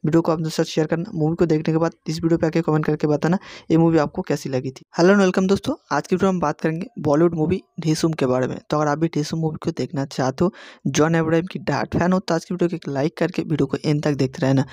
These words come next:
क्योंकि आज की इस वीडियो में आपको बताएंगे ढिशुम मूवी को आप कैसे और कहाँ पर हिंदी में देख पाओगे। तो अगर आप भी इस मूवी को देखना चाहते हो, तो वीडियो को एक लाइक करके चैनल को मस्ट सब्सक्राइब कर लेना, क्योंकि इस तरह के मूवीज के जो भी कंफर्म अपडेट,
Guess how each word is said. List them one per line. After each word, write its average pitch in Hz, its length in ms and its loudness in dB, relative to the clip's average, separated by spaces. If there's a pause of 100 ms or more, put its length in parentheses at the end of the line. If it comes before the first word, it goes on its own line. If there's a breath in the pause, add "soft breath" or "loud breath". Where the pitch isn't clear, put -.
(260 loud breath)
क्योंकि 175 200 2
आज 151 160 0
की - 100 0
इस 175 60 0
वीडियो 160 260 4
में 170 80 4
आपको 156 220 -2
बताएंगे 156 460 -2
ढिशुम 165 320 2
मूवी 165 180 2
को 170 100 0
आप 165 160 0
कैसे 143 340 -2 (100)
और 156 80 0
कहाँ 139 240 -2
पर 156 160 -4
हिंदी 143 260 -4
में 151 140 -2
देख 131 220 -4
पाओगे। 123 260 -4 (260 loud breath)
तो 151 80 0
अगर 147 80 2
आप 139 100 0
भी 156 80 0
इस 160 140 -4
मूवी 160 60 -4
को 160 80 0
देखना 147 260 -2
चाहते 143 280 -4
हो, 147 40 -2
तो 156 100 -2
वीडियो 143 160 2
को 139 60 2
एक 135 140 -6
लाइक 139 260 -2
करके 165 300 0 (300 loud breath)
चैनल 156 180 0
को 156 120 0
मस्ट 139 240 -2
सब्सक्राइब 139 460 -2
कर 131 100 -2
लेना, 127 240 0
क्योंकि 160 240 0
इस - 100 -2
तरह 170 100 2
के 175 80 2
मूवीज 156 220 2
के 165 100 -2
जो 147 80 6
भी 143 80 2
कंफर्म 143 380 0
अपडेट, 147 280 0